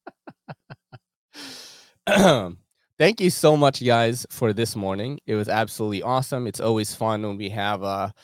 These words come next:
one of the homies, Neeves, is on it. And, uh, I love when I learn from you guys, because I think you go a step beyond from what I do.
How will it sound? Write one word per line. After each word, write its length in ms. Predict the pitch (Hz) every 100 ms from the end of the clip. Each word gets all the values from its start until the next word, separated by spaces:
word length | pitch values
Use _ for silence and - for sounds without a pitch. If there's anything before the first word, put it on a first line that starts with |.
| _ _ _
one 140 | 117
of 60 | 107
the 100 | 92
homies, 640 | 110 110 107 101 101 98
Neeves, 460 | 107 101 104 98 101
is 120 | 98
on 220 | 95 92
it. 240 | 95 98 -
And, 220 | 98 95
uh, 100 | 90
I 80 | 95
love 260 | 123 151 165
when 180 | 143 120
I 100 | 107
learn 280 | 107 113
from 220 | 104 98 95
you 120 | 95
guys, 360 | 90 82 - -
because 380 | 113 127 104 -
I 80 | 107
think 220 | 107 131
you 80 | 113
go 180 | 107 113
a 60 | 104
step 320 | - 117 104
beyond 640 | 107 101 101 101 98 98 107 _ _ _ _ _
from 140 | 120 104
what 180 | 98
I 200 | 95 101
do. 320 | 101 120 156